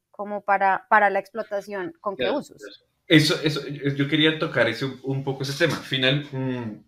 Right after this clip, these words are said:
Speaker 2: el debate que uno va viendo, digamos, en los últimos, bueno, sí, en los últimos años, digamos, desde el, el, el lanzamiento, digamos, de la inteligencia artificial generativa, que es lo que estamos hablando ahorita,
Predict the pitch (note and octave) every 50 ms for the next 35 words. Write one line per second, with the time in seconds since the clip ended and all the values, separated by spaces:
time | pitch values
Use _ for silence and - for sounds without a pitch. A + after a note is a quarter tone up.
0 | _ _ _ _ _ _ _ _ _ _ _ _ _ _ _ _ _ _ _ _
1 | _ _ _ _ _ _ _ _ - D3 D3 D3+ D#3 D#3+ E3 F3+ F3+ F#3 G#3+ G#3+
2 | G#3+ - G#3+ G3 E3 C#3+ C#3 C#3 C#3+ D3 C#3+ C#3+ - - _ _ - D3 D3 D3+
3 | D3+ D3+ D3+ D3+ D3+ D3+ D3 C3+ B2 A#2 A2+ A2+ A2 - A#2+ A2+ A2 G#2 G#2+ G#2+
4 | G2+ G2+ - A#2 A#2 A#2+ B2 B2 A#2+ A2 G2+ G2 G2 - - - _ _ _ -
5 | B1+ G#1+ - - - - E2+ G#2 G2 F#2+ - - - - G2+ B2+ C3 - C#3 C#3
6 | C3 A#2 G2+ G#2 G#2 G#2 G#2 G#2 G#2 A2+ A2 G#2 A2 G#2+ G#2+ G#2+ - - - -
7 | - - _ _ _ - G#2+ A2 A2+ A2 - - - C2+ F2 G#2 G2+ G#2 A2 A2+
8 | A2+ A#2 A#2+ A#2 A#2+ B2+ B2+ B2 B2+ - D3 C3+ C3+ A#2 A#2 A#2 A#2 B2 B2 B2+
9 | B2+ C3 - - A#2+ A#2+ A2+ G#2+ G#2+ G#2+ G#2+ G#2+ G#2+ G#2 - - A2 A2 A2 A2
10 | - - _ _ _ _ _ - B2+ B2 - - B2+ B2+ - B2+ B2 A#2 - A2+
11 | G#2 G2+ A#2+ A#2 B2 B2 A#2+ A2+ - A2 G#2 G2+ G2+ - - G#2 G#2 G#2 F#2+ -
12 | A2 - A2 G2+ G2+ G#2+ A2+ A2 G#2+ G#2 G#2 G#2 A2+ G#2+ G2+ - G#2 G#2 G#2